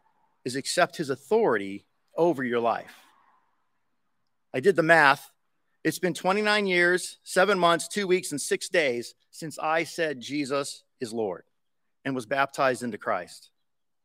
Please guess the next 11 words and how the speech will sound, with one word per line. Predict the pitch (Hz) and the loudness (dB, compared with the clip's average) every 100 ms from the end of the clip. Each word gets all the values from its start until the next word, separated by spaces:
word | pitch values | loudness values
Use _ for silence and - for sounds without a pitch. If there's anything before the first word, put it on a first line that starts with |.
| _ _ - | _ _ -10
And | 127 | -6
I'll | 123 | -4
never | 123 131 139 151 143 _ _ _ | 0 0 2 0 -2 _ _ _
forget | - 104 110 | -10 -6 -6
it. | 92 - _ _ _ _ _ _ _ _ _ _ _ _ _ _ _ - | -8 -16 _ _ _ _ _ _ _ _ _ _ _ _ _ _ _ 2
All | 170 208 | 6 6
of | 202 | 4
the | 185 | 2
angst, | 156 151 151 - - _ _ _ | 2 0 -2 -10 -20 _ _ _
the | 120 | -8
frustration, | - 110 - 151 151 147 156 143 | -6 -6 -4 0 0 -2 -6 -8